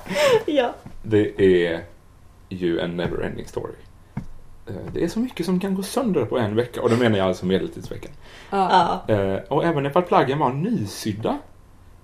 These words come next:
Speaker 2: så kan de ändå gå sönder förvånansvärt mycket på en vecka.
Speaker 3: Ja, men det var det här tåproblemet som
Speaker 2: Ja, jo, det är det där. Har man hosor på sig?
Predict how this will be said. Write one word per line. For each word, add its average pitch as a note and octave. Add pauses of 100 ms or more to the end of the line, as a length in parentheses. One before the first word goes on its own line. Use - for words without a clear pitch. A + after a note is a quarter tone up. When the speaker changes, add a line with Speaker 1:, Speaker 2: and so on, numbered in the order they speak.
(120)
Speaker 2:
så F#3
kan A#3
de B3
ändå G3
gå A#3+
sönder B2+ (260)
förvånansvärt C#3
mycket C3 (220)
på B2+
en G2
vecka. A2
Speaker 3:
Ja, B3
men C#4
det D4
var C#4
det C#4+
här C#4
tåproblemet C#4
som F#2+ (260)
Speaker 2:
Ja, C3+
jo, C#3
det D3
är C#3+
det C#3
där. A#2+
Har C#3
man C#3+
hosor C#3+
på A#2
sig? A2